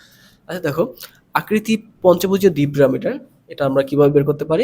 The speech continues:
এটা আমরা ওই যে সংকরণ বের করার মাধ্যমে বের করতে পারি। আর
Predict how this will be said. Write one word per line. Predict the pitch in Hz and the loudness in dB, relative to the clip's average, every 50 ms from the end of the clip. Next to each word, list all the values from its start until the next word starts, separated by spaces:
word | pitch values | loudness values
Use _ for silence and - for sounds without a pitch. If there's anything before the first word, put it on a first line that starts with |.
| 285 - | -2 -2
এটা | - 143 131 | -4 -4 -4
আমরা | 135 131 131 131 | -4 -4 -4 -4
ওই | 131 131 | -6 -6
যে | 131 139 139 135 - - _ | -8 -10 -12 -12 -12 -14 _
সংকরণ | - - 156 151 - 156 147 147 143 | -6 -4 -4 -2 2 2 2 2 2
বের | 143 139 | 2 0
করার | 143 143 139 135 | 0 -2 -2 -2
মাধ্যমে | 135 131 131 135 139 131 | -2 -4 -4 -6 -6 -6
বের | 139 139 | -6 -6
করতে | - 143 135 - 131 | -8 -10 -12 -12 -10
পারি। | - 131 127 175 254 - _ _ _ _ _ _ _ _ _ _ _ _ _ _ _ _ _ - _ _ _ _ _ _ - _ _ | -10 -6 -6 -6 -6 -8 _ _ _ _ _ _ _ _ _ _ _ _ _ _ _ _ _ -20 _ _ _ _ _ _ -20 _ _
আর | - 131 123 131 | -8 -6 -6 -6